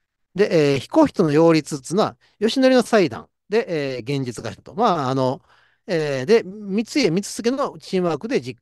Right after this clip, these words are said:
行してるんですね。で、えー、書き綴りに象徴される義則と光助の確執は想像だにできない。逆に言えば多分、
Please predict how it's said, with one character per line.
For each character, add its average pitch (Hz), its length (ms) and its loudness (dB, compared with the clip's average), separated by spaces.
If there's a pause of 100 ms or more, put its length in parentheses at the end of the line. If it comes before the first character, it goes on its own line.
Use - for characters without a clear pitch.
行 110 380 -4
し - 120 -18
て - 60 -16
る - 80 -12
ん - 20 -20
で - 20 -20
す - 40 -14
ね。 190 180 -10 (920)
で、 175 320 2
え - 40 2
ー、 - 60 -6
書 190 80 2
き 190 80 0
綴 214 280 4
り 285 60 8
に 190 80 4
象 185 200 4
徴 185 80 2
さ 185 100 -2
れ 165 80 -4
る 165 60 -2
義 196 360 -2
則 226 240 4
と 214 120 2
光 208 120 0
助 - 220 -4
の 196 60 -2
確 180 260 -10
執 - 140 -8
は - 60 -4
想 247 280 2
像 247 140 4
だ 233 120 4
に 208 100 2
で 135 140 -2
き 117 80 -8
な 95 100 -12
い。 - 60 -20 (1080)
逆 226 340 0
に 240 80 2
言 214 120 6
え - 20 2
ば 143 180 2
多 175 120 2
分、 117 380 -4